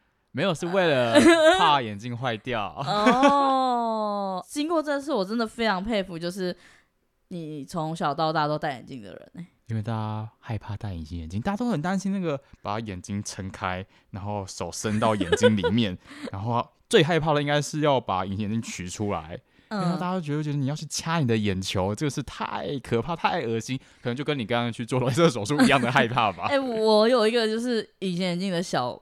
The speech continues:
Speaker 2: 小，算小秘密吗？
Speaker 1: 有什么小秘密？
Speaker 2: 我们家最早，最早戴隐形眼镜的是大姐。
Speaker 1: 嗯，嗯，嗯。
Speaker 2: 然后呢，我以前对隐形眼镜这种东西就是很好奇，我想说，哇，这是什么神奇东西？只要戴上眼镜就看得清楚了。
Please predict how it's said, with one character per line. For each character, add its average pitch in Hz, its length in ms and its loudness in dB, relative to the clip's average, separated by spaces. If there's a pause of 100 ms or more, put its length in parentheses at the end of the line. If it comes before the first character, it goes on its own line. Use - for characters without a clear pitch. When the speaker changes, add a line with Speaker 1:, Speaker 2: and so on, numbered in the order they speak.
(140)
Speaker 2:
小， 170 220 -8
算 403 240 -10
小 156 200 -8
秘 196 260 -4
密 190 240 -4
吗？ 143 320 -6 (380)
Speaker 1:
有 135 80 -8
什 123 80 -4
么 107 40 -4
小 98 140 -8
秘 101 160 -4
密？ 98 240 -6 (140)
Speaker 2:
我 208 120 -4
们 180 380 -4
家 190 500 0 (140)
最 254 240 2
早， 139 240 -4
最 202 180 -4
早 151 160 -6
戴 147 220 -4
隐 135 80 -6
形 139 80 -6
眼 123 140 -8
镜 139 120 -8
的 135 80 -6
是 147 140 -10
大 120 320 -10
姐。 - 320 -20 (240)
Speaker 1:
嗯， 98 400 -2
嗯， - 60 -8
嗯。 90 260 -6 (120)
Speaker 2:
然 196 140 -2
后 302 120 0
呢， 240 160 2
我 196 100 4
以 180 40 -2
前 175 140 -2
对 214 180 0
隐 160 60 -6
形 151 100 -4
眼 151 80 -4
镜 165 120 -4
这 165 60 -2
种 147 80 -2
东 143 160 -4
西 147 60 -6
就 147 80 -6
是 151 100 -8
很 147 180 -10
好 143 280 -10
奇， - 180 -18
我 - 80 -14
想 185 160 -8
说， 185 120 -4
哇， 277 140 2
这 311 160 -6
是 226 80 -2
什 202 80 -8
么 156 60 -10
神 151 180 -14
奇 165 80 -10
东 175 160 -6
西？ 175 60 -8
只 - 80 -4
要 180 60 -4
戴 294 100 -8
上 254 120 -2
眼 165 100 -6
镜 196 100 -8
就 214 80 -4
看 190 240 -4
得 151 60 -10
清 147 180 -8
楚 - 160 -10
了。 82 100 -14